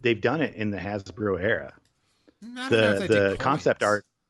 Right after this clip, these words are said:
Speaker 1: Yeah, the concept art figures came with the coin, and the
Speaker 2: Ah,
Speaker 1: coins
Speaker 2: okay.
Speaker 1: are like what they came with. Like, didn't, didn't some of the original Kenner figures come with coins?
Speaker 2: Yeah, the, uh, last seven. Oh no, no, no! The last pressing of all the figures came with a coin.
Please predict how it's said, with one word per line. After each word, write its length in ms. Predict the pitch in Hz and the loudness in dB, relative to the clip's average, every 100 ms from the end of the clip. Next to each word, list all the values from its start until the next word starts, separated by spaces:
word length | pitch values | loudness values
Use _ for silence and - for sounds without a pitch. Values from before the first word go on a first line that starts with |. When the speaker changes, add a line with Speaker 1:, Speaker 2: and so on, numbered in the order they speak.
| _ _ _ _ _ _ | _ _ _ _ _ _
Speaker 1:
Yeah, 160 | 156 226 | 0 2
the 120 | 214 | 2
concept 380 | 151 220 - 139 | 0 -2 -4 -2
art 140 | 123 - | -4 -2
figures 420 | 117 110 104 - - | -4 -4 -6 -8 -6
came 180 | 123 | -4
with 100 | 113 | -2
the 80 | - | -4
coin, 380 | - 151 127 95 | -2 0 2 0
and 180 | 104 107 | 0 -2
the 60 | |
Speaker 2:
Ah, 80 | 104 | 2
Speaker 1:
coins 480 | 160 202 143 123 - | 2 4 4 4 0
Speaker 2:
okay. 80 | 92 - | -12 -2
Speaker 1:
are 80 | 123 | 2
like 160 | 127 127 | 2 2
what 160 | 131 - | 0 0
they 120 | 120 | -2
came 280 | - 123 117 | 0 0 2
with. 260 | 110 - | -2 -4
Like, 180 | 120 107 | -6 0
didn't, 280 | 139 147 139 | 0 0 -2
didn't 200 | 135 139 | -4 -2
some 140 | 143 135 | 0 2
of 60 | |
the 180 | 120 117 | 4 4
original 320 | 113 117 123 | 2 0 -2
Kenner 260 | 110 104 117 | -2 -2 0
figures 380 | 131 131 135 123 | -2 -2 -2 0
come 200 | 135 131 | 0 -2
with 140 | 120 | -2
coins? 480 | - 123 135 147 - | 2 2 2 -2 -8
Speaker 2:
Yeah, 320 | - 165 123 110 | -4 -2 -2 -4
the, 300 | 123 120 120 | -8 -6 -6
uh, 320 | 113 110 107 | -6 -6 -10
last 640 | 107 117 117 - - - | -10 -10 -10 -14 -14 -14
seven. 340 | - 101 101 90 - | -14 -14 -16 -18 -8
Oh 160 | 139 | -8
no, 160 | 151 151 | -6 -8
no, 140 | 139 | -8
no! 180 | 127 113 | -8 -10
The 120 | 98 117 | -10 -10
last 520 | 127 127 123 - 104 _ | -8 -6 -8 -14 -20 _
pressing 580 | - - 107 - 104 90 | -12 -10 -10 -10 -14 -16
of 160 | 90 85 | -20 -18
all 120 | 95 | -18
the 120 | 95 | -18
figures 380 | - 87 85 - | -18 -20 -20 -20
came 200 | 90 87 | -20 -20
with 120 | 82 | -20
a 20 | |
coin. 380 | 92 - 85 - | -20 -20 -20 -20